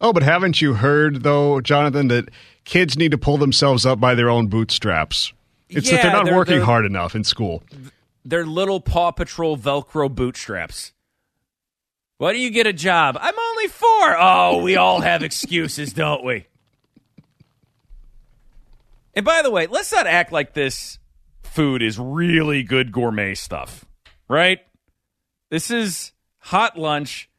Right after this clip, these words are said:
Speaker 2: served by one of these commissary companies. It's been frozen and reheated for the kids.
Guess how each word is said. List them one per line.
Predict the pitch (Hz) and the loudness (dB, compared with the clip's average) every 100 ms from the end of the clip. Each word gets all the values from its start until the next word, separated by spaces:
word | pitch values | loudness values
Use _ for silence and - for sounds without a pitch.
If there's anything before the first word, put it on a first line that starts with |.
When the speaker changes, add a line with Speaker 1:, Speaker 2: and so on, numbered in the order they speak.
| _ | _
Speaker 2:
served | - - 160 160 139 | -16 -4 -2 -2 -4
by | 120 123 123 120 120 117 123 | 0 2 2 0 -2 -6 -12
one | 120 135 139 | -8 -6 -6
of | |
these | 131 127 | -6 -8
commissary | - 135 143 135 139 123 | -6 -6 -4 -6 -4 -4
companies. | 117 107 101 104 101 - - - 117 | -4 -6 -6 -8 -10 -14 -20 -14 -8
It's | 107 - - | -8 -8 -14
been | - - 110 | -14 -6 -4
frozen | - - 165 165 143 151 | -4 -2 0 0 -4 -8
and | - 120 113 | -6 -6 -4
reheated | 107 117 120 110 90 | -8 -4 -4 -4 -6
for | 101 92 | -8 -8
the | 85 | -8
kids. | 78 - - | -12 -14 -20